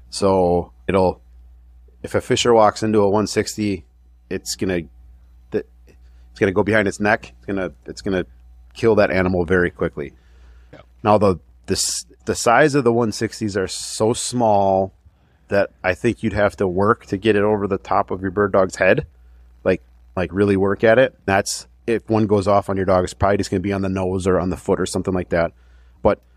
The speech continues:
Speaker 1: so the, the basis of a conibear trap is, how do I describe this? So it's basically a square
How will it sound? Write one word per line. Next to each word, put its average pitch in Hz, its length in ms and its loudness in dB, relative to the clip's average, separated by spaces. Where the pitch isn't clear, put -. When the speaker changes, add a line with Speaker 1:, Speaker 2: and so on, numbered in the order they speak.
Speaker 1:
so 110 100 2
the, - 240 -2
the 104 60 -2
basis 143 480 -2
of 110 120 -2
a 104 320 2
conibear 110 460 2
trap 95 380 0
is, 90 460 -2
how 82 160 -10
do 90 120 -4
I 82 60 -6
describe 80 340 -6
this? 85 120 -8
So 104 80 2
it's - 80 -2
basically 127 440 2
a 123 40 4
square 98 420 0